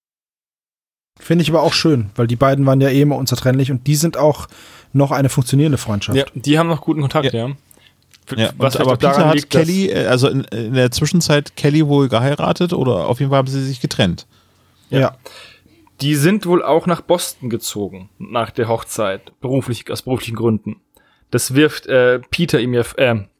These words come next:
Speaker 2: Justus ihm ja vor dann, dass Bob nach L A gezogen ist und Peter nach Boston und er alleine zurückgelassen wurde.
Speaker 1: Äh, neben Kelly und Jeffrey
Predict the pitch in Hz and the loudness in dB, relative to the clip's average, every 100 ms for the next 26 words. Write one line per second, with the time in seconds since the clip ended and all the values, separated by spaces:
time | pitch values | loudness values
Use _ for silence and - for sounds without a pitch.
0 | - 131 147 131 120 113 - 127 120 98 | -2 0 2 0 0 -2 0 2 2 0
1 | 95 - _ _ _ _ _ _ _ _ | -4 -10 _ _ _ _ _ _ _ _
2 | _ _ _ _ _ _ _ _ - 120 | _ _ _ _ _ _ _ _ -2 -2
3 | - - 135 139 135 117 90 151 156 151 | -2 0 0 2 0 0 2 0 0 0
4 | 143 139 127 - 123 - 139 131 117 98 | 0 0 -4 -4 -6 -6 -4 -2 -2 0
5 | 120 110 - - - 123 113 131 123 127 | 0 0 -4 -14 -12 -10 -2 2 4 4
6 | 117 113 117 120 110 101 98 95 107 110 | 2 0 0 0 -2 -2 -6 -6 -10 -16
7 | _ - 113 120 135 139 127 151 160 156 | _ -6 0 2 2 2 2 2 2 4
8 | 151 139 123 123 117 - - 143 - 139 | 4 2 0 -2 -2 -6 -2 -2 2 2
9 | 131 131 127 | 4 2 2